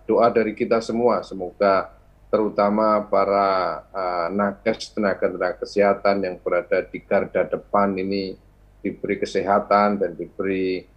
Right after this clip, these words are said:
eh, kekuatan untuk terus, eh, melakukan pekerjaan-pekerjaan kemanusiaan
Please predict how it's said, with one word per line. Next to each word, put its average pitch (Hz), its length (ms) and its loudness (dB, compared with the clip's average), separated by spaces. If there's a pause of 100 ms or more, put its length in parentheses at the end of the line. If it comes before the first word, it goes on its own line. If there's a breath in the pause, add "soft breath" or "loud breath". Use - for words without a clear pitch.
(240)
eh, 98 400 2
kekuatan 113 960 0
untuk 104 560 -2
terus, 113 560 0
eh, 92 400 2
melakukan 98 800 0 (480)
pekerjaan-pekerjaan 95 1120 -2
kemanusiaan 98 880 -2